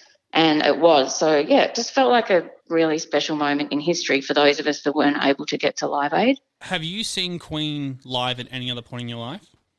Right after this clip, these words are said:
Speaker 1: Um, well, this was the third time they have come here with Adam. Yeah, I've seen them every time they've come to Australia.
Speaker 2: Yeah.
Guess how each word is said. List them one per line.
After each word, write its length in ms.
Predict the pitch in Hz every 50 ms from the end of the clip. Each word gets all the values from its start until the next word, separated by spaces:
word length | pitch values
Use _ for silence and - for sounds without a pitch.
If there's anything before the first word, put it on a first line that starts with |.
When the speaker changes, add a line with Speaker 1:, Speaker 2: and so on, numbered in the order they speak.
| _ _ _ _ _ _ - - - - - - 196
Speaker 1:
Um, 380 | 214 226 226 220 226 220 - -
well, 500 | 220 226 220 220 220 214 214 - - - - - -
this 180 | 254 262 254 262
was 120 | 262 247
the 80 | 240 233
third 380 | - - 208 190 190 190 190 190
time 340 | 202 196 180 180 175 175 175
they 360 | 170 170 170 165 165 160 160
have 280 | 170 180 180 170 165 -
come 240 | - 175 165 165 170
here 180 | 170 170 165
with 160 | 165 165 - - -
Adam. 420 | - 165 160 175 202 254 311 381 - _ _ _ _ _
Yeah, 360 | - 190 165 135 104 - - -
I've 120 | 165 165 -
seen 180 | - 170 151
them 100 | 156 156 -
every 240 | 156 139 139 135 135
time 320 | - 151 135 135 135 143
they've 220 | 139 135 135 135
come 260 | - - 151 135 139 147
to 100 | - 151
Australia. 560 | 147 - - - 139 139 139 143 143 139 139 - - -
Speaker 2:
Yeah. 200 | 135 147 131 113